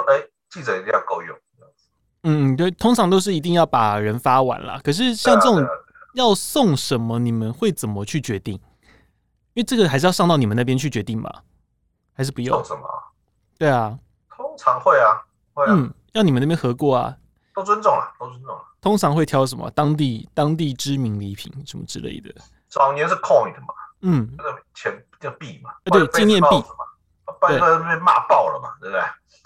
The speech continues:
Speaker 2: 帽子很多，我家帽子爆开来。
Speaker 1: 帽子太多了。
Speaker 2: 我觉得，我，我觉得以纪念品这件事情，尤其空军的帽子，我觉得之后我们可以做一集。
Speaker 1: 对啊，
Speaker 2: 因为真的多到炸天。
Speaker 1: 可以做。
Speaker 2: 可是我觉得那个要配影像啊。
Speaker 1: 对啊，
Speaker 2: 嗯，
Speaker 1: 太可怕了。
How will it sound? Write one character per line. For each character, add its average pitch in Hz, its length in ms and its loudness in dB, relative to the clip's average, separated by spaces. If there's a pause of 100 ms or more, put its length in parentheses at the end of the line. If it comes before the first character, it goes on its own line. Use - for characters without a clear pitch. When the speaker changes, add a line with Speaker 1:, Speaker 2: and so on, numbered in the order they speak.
(140)
Speaker 2:
帽 233 140 6
子 151 140 2
很 123 120 2
多， 143 200 6
我 131 60 4
家 185 140 2
帽 214 140 4
子 147 100 -2
爆 147 160 4
开 123 220 0
来。 120 120 0
Speaker 1:
帽 139 120 4
子 139 80 4
太 233 160 4
多 - 120 2
了。 170 60 8
Speaker 2:
我 - 60 2
觉 - 20 0
得， - 20 0
我， - 80 -2
我 190 40 4
觉 214 140 0
得 294 60 4
以 240 160 2
纪 254 220 -4
念 240 180 2
品 135 160 -2
这 160 80 -2
件 175 100 2
事 180 100 -2
情， 156 80 0
尤 160 60 2
其 175 80 0
空 220 260 2
军 202 160 2
的 160 60 2
帽 160 180 6
子， 123 120 -2
我 110 80 2
觉 113 100 0
得 120 60 2
之 131 120 -2
后 151 60 6
我 135 40 2
们 117 80 -2
可 139 80 0
以 120 80 4
做 107 180 0
一 107 60 -2
集。 - 260 -12 (560)
Speaker 1:
对 - 120 4
啊， - 80 6
Speaker 2:
因 - 60 4
为 - 80 2
真 214 140 2
的 - 80 0
多 165 140 6
到 165 80 4
炸 147 300 2
天。 107 280 -2 (300)
Speaker 1:
可 - 60 -6
以 - 20 0
做。 - 0 -
Speaker 2:
可 - 0 -
是 240 60 2
我 254 60 4
觉 - 60 4
得 196 60 4
那 185 60 2
个 170 60 4
要 156 40 4
配 180 140 0
影 120 140 0
像 123 200 0
啊。 - 60 -2
Speaker 1:
对 - 80 2
啊， - 80 -4 (440)
Speaker 2:
嗯， 147 200 6
Speaker 1:
太 - 80 2
可 139 60 0 (120)
怕 104 80 0
了。 - 240 -6